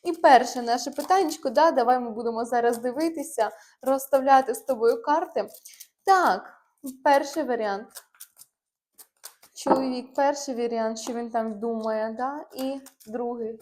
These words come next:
чоловік, що він думає. Так, моя дорогенька, перед тобою зараз дві карти: перша, друга карта. Давайте ми з вами зараз мінеральчики достанемо, кам-,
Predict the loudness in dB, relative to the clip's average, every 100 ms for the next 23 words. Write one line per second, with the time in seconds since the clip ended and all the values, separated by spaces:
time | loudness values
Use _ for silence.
0 | -20 -10 -6 -6 2 2 2 -10 -10 -10
1 | -10 -10 -10 -14 _ _ _ _ _ _
2 | _ 2 2 4 4 4 6 8 8 6
3 | 0 0 -2 -2 -6 _ _ _ _ _
4 | 4 4 2 0 2 2 2 2 0 -4
5 | -6 2 4 4 -2 0 2 0 -4 -6
6 | -4 -2 0 0 4 2 2 -6 0 0
7 | 0 -4 -6 -4 0 0 0 -4 -4 -4
8 | -8 -8 -2 0 -2 -8 -12 -8 -8 -6
9 | -8 -8 -14 -14 -8 -6 -6